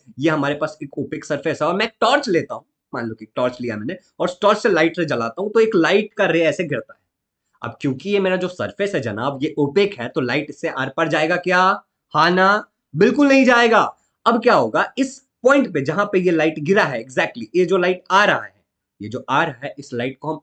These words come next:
इंसिडेंट रे कहते हैं। क्या कहते हैं? सभी लोग याद रखेंगे, जो ray of light आता है उसको हम इंसिडेंट रे कहते हैं। अच्छा, जहां पे ये गिरता है exactly उस पॉइंट पे हम एक परपेंडिकुलर बनाते हैं। जैसे देखो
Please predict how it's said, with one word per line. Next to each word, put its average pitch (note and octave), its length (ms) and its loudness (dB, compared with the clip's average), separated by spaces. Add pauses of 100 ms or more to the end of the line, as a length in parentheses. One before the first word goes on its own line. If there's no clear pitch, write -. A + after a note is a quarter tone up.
इंसिडेंट F#3 680 -2
रे C3+ 140 -2
कहते G#2 320 -10
हैं। G2 80 -20
क्या D3 120 -4
कहते E3+ 240 -2
हैं? B3+ 160 -2 (240)
सभी F#3+ 140 4
लोग G3 120 4
याद D#3 200 2
रखेंगे, A#2+ 260 -8
जो F#3+ 180 4
ray G3+ 160 4 (200)
of E3+ 140 -4
light F3+ 220 0 (100)
आता F#3 320 2
है F#3+ 260 -2 (240)
उसको F3 260 -6
हम G#3+ 220 0 (260)
इंसिडेंट A#3+ 840 4
रे F#3+ 200 4
कहते C#3+ 300 -6
हैं। A2 160 -10 (320)
अच्छा, - 160 -6
जहां D3 340 -4
पे A3+ 120 -4
ये G#3+ 80 -2
गिरता D3 320 0
है F#3 80 4
exactly E3+ 400 -4
उस B3 200 0
पॉइंट G3+ 220 2
पे G#3+ 60 0
हम G#3 100 0
एक G#3 180 -10
परपेंडिकुलर E3+ 520 -2
बनाते B2+ 360 -4
हैं। F#2+ 80 -14
जैसे A#2 200 -10
देखो F#3+ 320 -4